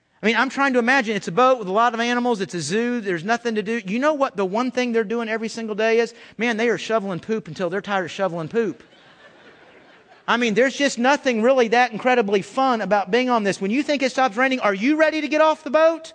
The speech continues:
Hundred and fifty days. No, no, no, you're not getting off in a hundred and fifty days. It's a hundred and fifty days before the water recedes enough.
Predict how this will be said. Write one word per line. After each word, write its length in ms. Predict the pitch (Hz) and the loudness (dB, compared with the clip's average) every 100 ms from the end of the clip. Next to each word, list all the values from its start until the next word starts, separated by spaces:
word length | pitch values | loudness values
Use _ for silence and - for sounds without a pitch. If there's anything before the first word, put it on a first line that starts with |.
| _ _ _ _ _ _ _ _ _ _ | _ _ _ _ _ _ _ _ _ _
Hundred 460 | - 277 302 302 302 | -2 0 2 2 2
and 200 | 254 233 | 0 -2
fifty 360 | - 285 - | 0 -2 -2
days. 440 | 254 294 294 247 160 | 0 4 4 2 0
No, 180 | 214 294 | 2 2
no, 160 | 320 339 | 4 4
no, 140 | 339 | 2
you're 120 | 294 | 2
not 160 | 247 254 | 0 0
getting 200 | 240 233 | -2 2
off 280 | 254 320 277 | 2 2 0
in 60 | |
a 60 | 233 | -2
hundred 240 | 214 196 | -2 -4
and 80 | 170 | -4
fifty 240 | 190 175 | -6 -4
days. 260 | 175 180 180 - - | 0 0 -2 -10 -4
It's 160 | 214 214 | -2 0
a 40 | |
hundred 240 | 202 240 220 | 0 0 0
and 80 | |
fifty 220 | 190 220 190 | -2 -4 -4
days 220 | 226 202 | -4 -4
before 260 | 180 208 | -6 -4
the 120 | 165 165 | -4 -2
water 360 | 165 208 196 | 0 0 0
recedes 540 | 156 156 - 247 233 151 | -4 -8 -8 -10 -8 -8
enough. 600 | 143 117 85 - - | -8 -10 -12 -18 -20